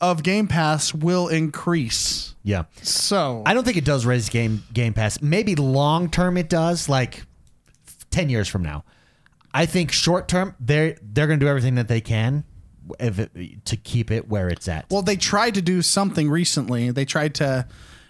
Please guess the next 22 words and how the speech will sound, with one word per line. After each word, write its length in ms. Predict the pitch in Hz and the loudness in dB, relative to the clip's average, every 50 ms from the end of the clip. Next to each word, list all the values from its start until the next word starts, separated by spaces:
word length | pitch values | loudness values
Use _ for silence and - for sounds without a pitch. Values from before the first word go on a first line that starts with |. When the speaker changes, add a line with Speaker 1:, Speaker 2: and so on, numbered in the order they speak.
| - | -8
Speaker 1:
nudge 480 | - 127 139 147 151 156 160 165 156 - | -4 0 0 2 2 2 2 2 0 0
things, 560 | - 160 156 151 143 135 - - - - - | 0 0 0 0 0 0 0 0 0 -2 0
you 80 | 135 143 | 0 0
know, 120 | 139 135 131 | 0 2 0
a 20 | |
Speaker 2:
We'll 80 | 131 127 | 0 0
Speaker 1:
price 380 | - - 123 131 135 156 151 147 | 0 0 2 2 2 2 2 0
Speaker 2:
get, 60 | - | 2
Speaker 1:
change, 300 | - 185 175 180 185 180 | 0 0 2 2 2 2
Speaker 2:
we'll 80 | 139 139 | 2 2
get 100 | 156 143 | 2 2
Speaker 1:
and 80 | 135 | 2
Speaker 2:
rid 80 | 143 143 | 2 2
of 60 | 123 | 2
Xbox 380 | 120 123 123 - - 113 101 95 | 2 0 0 0 -2 -2 0 0
Live, 140 | 107 107 190 | 0 0 2
Speaker 1:
there 120 | 196 - | 0 0
was 180 | 180 175 160 101 | 0 0 0 0
Speaker 2:
yeah. 120 | 95 87 | 0 -2
Speaker 1:
a 40 | 85 | -2
huge 540 | 76 - - 165 185 190 190 185 147 - - | -4 -6 -6 -4 -2 0 0 0 -2 -2 -2
back-, 280 | 156 139 127 123 - | -2 -2 -2 -2 -6